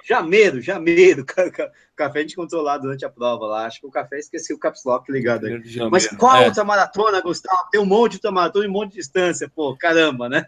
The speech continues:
Speaker 1: <laughs>
Speaker 2: Não esqueça que passou de quarenta e dois quilômetros, virou outra maratona. Pode ser quarenta e cinco é uma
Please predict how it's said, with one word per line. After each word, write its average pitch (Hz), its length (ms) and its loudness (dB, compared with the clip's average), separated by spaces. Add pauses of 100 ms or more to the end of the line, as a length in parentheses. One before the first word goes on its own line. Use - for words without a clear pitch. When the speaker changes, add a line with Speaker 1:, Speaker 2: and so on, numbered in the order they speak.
Speaker 1:
<laughs> - 460 -6
Speaker 2:
Não 247 100 4
esqueça 247 380 4
que 170 80 -10
passou - 320 2
de 214 100 -2
quarenta 220 320 2
e 196 40 2
dois 196 180 2
quilômetros, 196 340 4
virou 180 240 2
outra 165 220 0
maratona. 127 460 -4
Pode 139 180 -4
ser 175 100 -2
quarenta 185 380 2
e 160 40 6
cinco 202 280 0
é - 20 2
uma 190 120 2